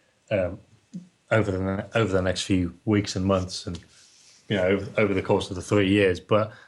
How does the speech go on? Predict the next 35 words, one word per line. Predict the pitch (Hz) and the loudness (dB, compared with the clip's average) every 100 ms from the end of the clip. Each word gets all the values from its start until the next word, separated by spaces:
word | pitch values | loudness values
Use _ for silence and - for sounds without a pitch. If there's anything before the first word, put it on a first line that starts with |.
| _ | _
I | - | -4
don't | 110 135 | 0 0
expect | 117 - - 110 98 - | 0 -4 -4 -4 -4 -4
that | 104 101 - | -4 -4 -10
to | - 101 95 92 _ _ _ _ _ _ _ _ _ _ _ _ _ - | -6 -6 -6 -10 _ _ _ _ _ _ _ _ _ _ _ _ _ -2
make | 127 131 | 0 2
any | 139 123 | 0 0
difference. | 131 120 110 | 0 -2 -2
I | |
don't | 127 120 | -2 -4
think | 117 104 | -8 -6
fans | 110 95 | -4 -4
will | |
care | - 127 | -2 -2
about | 113 85 | -2 -6
that | 85 - | -12 -16
because | - 104 | -12 -6
on | 110 | -6
the | 98 | -6
pitch | - 95 - | -6 -6 -8
it | 92 | -16
will | |
be | 95 | -10
so | 107 92 | -8 -6
much | 90 | -6
better, | - 92 - _ - _ - | -4 -6 -6 _ -20 _ -4
you | |
know, | 98 | -4
the, | 90 110 | -2 -6
the | 131 117 | -8 -8
problem | - 135 113 | -2 -2 0
with | 98 92 - _ _ | -4 -6 -8 _ _
Pellegrini | 110 101 110 101 90 87 85 _ 87 | -4 -2 0 -2 -2 -6 -8 _ -8
was | 95 92 | -6 -2
that | 101 95 | 0 -2